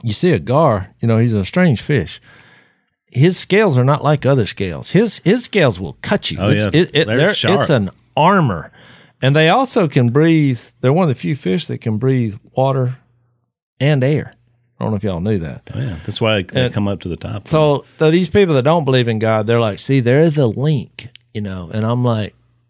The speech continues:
Speaker 1: "No, they're, they're the, the image of why this didn't just happen out, out of seawater." They're so vastly different that you're like, "Hmm,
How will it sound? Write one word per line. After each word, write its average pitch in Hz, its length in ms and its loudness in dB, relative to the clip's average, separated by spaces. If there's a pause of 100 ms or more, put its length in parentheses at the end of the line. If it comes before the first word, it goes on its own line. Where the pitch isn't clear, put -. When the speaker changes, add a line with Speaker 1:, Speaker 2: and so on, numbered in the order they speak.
Speaker 1:
"No, 160 520 2 (200)
they're, 165 600 2 (800)
they're 170 320 2
the, 135 580 2
the 110 460 -2
image 147 520 2
of 110 220 -2
why 127 720 2
this 127 300 -2
didn't 123 400 0
just 113 300 0
happen 120 460 0
out, 107 280 -2
out 107 180 -2
of 85 220 -8 (140)
seawater." 117 520 -4
They're 117 200 0
so 196 340 -2
vastly 107 520 -2
different 92 460 -8 (100)
that 104 260 -6
you're 110 200 -4
like, 101 360 -2 (240)
"Hmm, 190 120 0